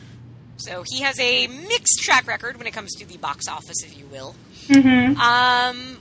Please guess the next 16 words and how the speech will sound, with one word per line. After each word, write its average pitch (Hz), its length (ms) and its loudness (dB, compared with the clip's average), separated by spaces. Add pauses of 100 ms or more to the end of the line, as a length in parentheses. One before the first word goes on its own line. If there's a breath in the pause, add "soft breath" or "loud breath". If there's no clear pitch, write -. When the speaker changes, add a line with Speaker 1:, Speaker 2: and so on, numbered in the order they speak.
(140)
Speaker 1:
Wall-E, 247 580 0
I 247 180 4
have 220 180 -6
seen 233 280 -6
now 190 220 -4
a 190 40 -14
few 196 180 -18
times. - 1000 -4
Christine, 226 440 -4
this 226 120 -10
was - 120 -8
your 202 80 -12
first 196 260 -8
time 202 140 -4
watching 170 300 -10
it. 285 100 -14